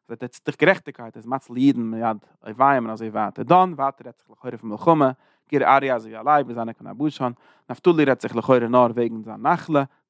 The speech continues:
עס וואר רות זיין, יא, און ווי דו אין ירושלים, ער איז זייער העפי, ער גיט אין נחלה,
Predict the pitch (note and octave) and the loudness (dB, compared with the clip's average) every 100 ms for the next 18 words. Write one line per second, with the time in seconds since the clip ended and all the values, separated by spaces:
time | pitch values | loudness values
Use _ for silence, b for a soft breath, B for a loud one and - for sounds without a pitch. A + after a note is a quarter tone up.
0 | _ C3 B2 D#3+ G3 E3 D3+ C#3 C3+ _ | _ 2 2 2 -2 0 0 0 -10 _
1 | _ _ C3 A#2 C3 C3 A#2 C3+ F#3+ D#3 | _ _ -2 0 2 2 2 0 0 -2
2 | C#3 A2+ A#2 A2+ A#2 A#2 A2+ F3 _ C#3+ | -4 -2 -2 -4 -2 0 4 2 _ -8
3 | A#2+ C3 A#2 D#3+ D#3+ D3 | -8 -12 -2 -2 -2 -10